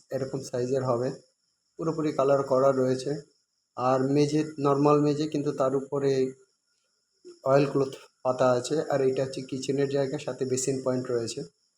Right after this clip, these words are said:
স্নানের জায়গা, নিজস্ব টয়লেট দিয়ে এই জায়গাটা একটা স্টুডেন্ট অথবা একটা ছোট কাপল, যাদের বাজেট কাপল আছেন, তাদের জন্য ভালো হবে,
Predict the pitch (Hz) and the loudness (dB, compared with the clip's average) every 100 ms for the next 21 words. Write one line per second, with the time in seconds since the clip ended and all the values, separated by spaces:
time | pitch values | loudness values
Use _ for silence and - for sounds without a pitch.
0 | _ _ _ _ _ _ - 143 147 151 | _ _ _ _ _ _ -4 2 4 4
1 | 143 147 139 147 147 135 143 139 - 143 | 4 2 4 2 2 0 -2 -4 -4 -2
2 | 143 - - - - _ - 123 135 131 | 0 -2 -8 -18 -20 _ -18 -4 0 4
3 | 139 131 127 135 139 135 139 131 135 131 | 4 2 -2 -2 -2 0 -2 0 2 4
4 | 135 135 - - 135 - 135 135 135 - | 4 2 -4 -6 -10 -6 -4 -2 -2 -4
5 | - 131 131 131 131 135 139 127 131 131 | -4 -4 -4 -6 -10 -8 -8 -4 -4 -2
6 | 139 131 127 127 123 120 120 131 - 127 | -2 -2 -2 0 2 2 2 0 0 -2
7 | 135 127 123 156 151 131 120 123 120 120 | 0 -2 0 -2 0 0 -2 -2 0 0
8 | 113 120 120 131 147 | -2 0 0 0 -2